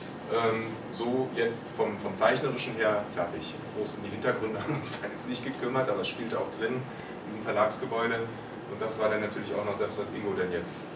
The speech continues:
dazu beigetragen hat. Der hat's dann nochmal richtig lebendig gemacht mit Texturen und diesen ganzen, ganzen, äh, grünen Spritzern und dem ganzen Kram. Ja, genau.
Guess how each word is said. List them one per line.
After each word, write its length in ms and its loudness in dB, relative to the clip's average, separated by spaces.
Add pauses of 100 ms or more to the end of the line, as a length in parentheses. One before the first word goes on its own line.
(920)
dazu 240 0
beigetragen 640 4
hat. 180 -4
Der 120 4
hat's 200 0
dann 120 0
nochmal 260 0
richtig 300 -6
lebendig 460 -2
gemacht 260 -6 (100)
mit 120 -4 (640)
Texturen 800 2
und 160 -2
diesen 220 -8
ganzen, 320 -2 (720)
ganzen, 280 -6 (140)
äh, 320 -2 (240)
grünen 380 -2 (420)
Spritzern 640 0
und 160 -4
dem 140 -4
ganzen 260 -6 (100)
Kram. 220 -2 (2500)
Ja, 100 2 (340)
genau. 200 -6